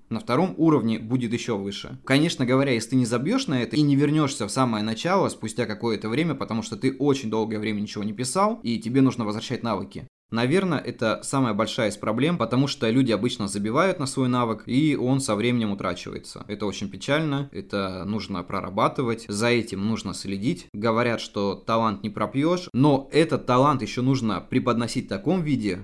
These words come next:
чтобы это было читабельно и интересно, потому что бывает такое, что у человека есть потенциал, но он его не хочет развивать до нужного русла. От этого возникают все остальные проблемы.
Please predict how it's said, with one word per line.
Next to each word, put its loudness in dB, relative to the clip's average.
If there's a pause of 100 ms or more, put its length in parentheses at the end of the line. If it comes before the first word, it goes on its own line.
чтобы -4
это -4
было -2
читабельно 0
и -4
интересно, -4
потому -6
что -6
бывает 0
такое, -2
что -4
у -6
человека -2
есть 0
потенциал, -4
но 0
он 4
его 2
не 2
хочет -2
развивать -2
до -2
нужного -4
русла. -8
От -8
этого 2
возникают -2
все -6
остальные -4
проблемы. -8